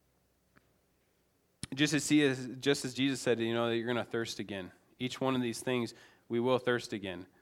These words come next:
How many of you guys watch an episode? Let's say, I know you guys maybe haven't watched this in a while, but twenty-four. You guys remember that one? Okay, when you first watch it, you couldn't stop because, like, you had to know what's gonna happen next. Is the bomb gonna blow up? Are they gonna get to the people?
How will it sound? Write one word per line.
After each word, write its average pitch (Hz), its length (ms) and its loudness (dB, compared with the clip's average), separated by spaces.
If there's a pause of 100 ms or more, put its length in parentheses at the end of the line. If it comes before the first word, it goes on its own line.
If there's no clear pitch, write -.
(460)
How 143 80 4
many 139 120 4
of 139 40 2
you 139 60 4
guys 135 180 6
watch 127 300 6
an 123 60 2
episode? 123 420 2
Let's 123 180 -2
say, 123 260 6 (340)
I 113 60 -2
know 131 80 4
you 135 120 4
guys 123 440 2
maybe 120 200 0
haven't 117 180 0
watched 113 200 0
this - 140 -8
in 123 40 0
a 117 40 0
while, 120 180 4
but 104 140 -6
twenty-four. 120 520 -2 (600)
You 113 100 -8
guys 117 80 -6
remember 117 280 -2
that 117 140 2
one? 123 160 -4 (640)
Okay, 117 120 2
when 117 80 0
you 117 80 0
first 135 240 0
watch 120 260 4
it, 110 60 -6
you 104 80 -10
couldn't 113 160 -2
stop 110 420 -2 (840)
because, 113 280 -6
like, 110 140 -4
you 123 60 0
had 123 80 4
to 113 60 0
know 120 180 0
what's 110 220 -4
gonna 113 140 -4
happen 120 240 -2
next. 117 240 -2
Is 104 80 -10
the 104 80 -10
bomb 117 240 -2
gonna 117 140 -4
blow 113 280 0
up? 123 140 -2
Are 110 80 -4
they 107 80 -4
gonna 113 200 -4
get 113 160 -6
to 123 60 -12
the 117 80 -8
people? 131 400 -6